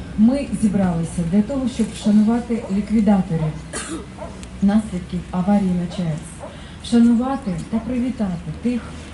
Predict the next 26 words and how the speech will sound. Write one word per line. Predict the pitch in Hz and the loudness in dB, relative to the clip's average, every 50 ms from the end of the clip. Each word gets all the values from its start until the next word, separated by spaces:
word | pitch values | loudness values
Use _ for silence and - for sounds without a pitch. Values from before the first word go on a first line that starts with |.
| - - - | -14 -14 0
хто, | - 233 233 | 2 4 4
ризикуючи | 247 233 220 269 269 269 294 294 294 285 - - 254 | 4 4 2 0 -2 -4 -6 -8 -6 -6 -4 -2 0
власним | 208 208 214 226 233 226 - 240 226 214 190 185 | 2 4 4 4 4 2 2 4 4 4 4 4
здоров'ям | 202 214 208 196 190 175 165 160 160 160 160 - - | 4 6 6 6 4 2 0 0 0 -2 -2 0 4
і | 214 214 | 6 6
навіть | 233 247 247 226 208 180 175 | 8 8 8 6 4 4 4
життям, | 185 214 208 214 - 240 233 233 220 220 - | 2 2 2 2 2 2 2 2 2 0 2
не | 220 226 240 240 | 2 4 4 4
спасував | 220 - - 220 196 - - 214 202 190 170 160 - - | 2 0 -2 -2 -2 0 0 0 0 2 0 0 -2 -2
перед | 170 165 165 165 - | -2 0 0 0 0
труднощами. | 170 165 160 - 156 151 165 - - - - - - - - - - - - - - | -2 -2 -2 -2 -4 -6 -6 -8 -10 -12 -10 -10 -10 -10 -12 -16 -18 -20 -16 -8 -2
Завдяки | 190 202 240 220 208 240 233 226 - 254 262 | 2 4 6 6 6 4 4 2 2 -2 -2
вам | 226 202 202 185 175 156 139 143 - - - - | 0 0 2 2 2 0 -2 -4 -8 -12 -8 -6
і | 190 | -2
вашій | 180 196 220 220 214 - 196 | 2 4 4 4 4 2 0
мужності | 175 180 190 208 233 240 214 190 175 165 165 - - - 160 147 - - - - - - | 2 4 6 6 6 6 4 2 0 -2 -2 -4 -10 -12 -12 -12 -12 -12 -16 -16 -10 -6
вдалося | 175 170 180 196 190 202 220 233 220 - - 208 208 208 - - - - - | 0 2 4 4 6 6 4 4 2 0 -2 -2 -2 -4 -6 -12 -14 -2 2
приборкати | - 190 170 160 175 185 185 - - 170 165 - 170 - - | 2 2 4 4 4 2 2 2 0 -4 -4 -2 -4 -2 0
смертоносну | 180 175 175 - 180 170 170 170 165 - - 170 165 - | 0 0 0 2 2 4 4 4 2 2 -2 -6 -8 -6
стихію. | - 180 165 - - - 151 147 156 165 170 - - - - - - - - - - - - - - - - - - | -6 -8 -8 -8 -10 -12 -12 -10 -10 -10 -10 -12 -12 -14 -16 -16 -18 -18 -18 -18 -18 -18 -18 -18 -18 -16 -16 -10 -2
Коли | 233 254 254 277 | 2 2 4 4
вам | 269 311 320 269 | 4 2 4 4
у | 226 202 | 4 4
вісімдесят | 208 208 - 233 220 220 220 - 247 233 - - | 4 4 6 6 4 4 4 2 0 -2 0 -2
шостому | 269 269 - - 220 202 202 208 208 | -2 -4 -2 0 2 4 6 6 6
році | 226 240 240 - 202 | 6 4 2 2 0